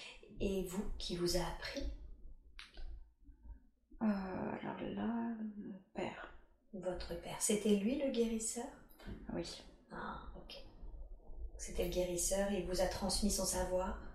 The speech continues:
Speaker 2: Oui, c'est ça.
Speaker 1: Et vous, aujourd'hui, vous essayez d'apprendre aux autres ?
Speaker 2: Oui, c'est ça.
Speaker 1: Quand vous dites aux autres, vous parlez au pluriel. Est-ce que vous essayez d'apprendre à plusieurs personnes ?
Speaker 2: Oui.
Speaker 1: Hmm. En quoi c'est important pour vous que plusieurs personnes soient formées ?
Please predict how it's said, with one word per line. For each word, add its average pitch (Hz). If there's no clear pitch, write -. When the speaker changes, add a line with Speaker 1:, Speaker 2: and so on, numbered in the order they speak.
Speaker 2:
Oui, 196
c'est -
ça. -
Speaker 1:
Et 196
vous, 190
aujourd'hui, 196
vous 208
essayez 190
d'apprendre 185
aux 185
autres ? 220
Speaker 2:
Oui, 202
c'est -
ça. -
Speaker 1:
Quand 285
vous 311
dites 349
aux 214
autres, -
vous 208
parlez 190
au 180
pluriel. 170
Est-ce -
que 190
vous 175
essayez 175
d'apprendre 175
à -
plusieurs 196
personnes ? 233
Speaker 2:
Oui. 202
Speaker 1:
Hmm. 220
En 190
quoi 175
c'est -
important 175
pour 180
vous 180
que 202
plusieurs 180
personnes 180
soient -
formées ? 160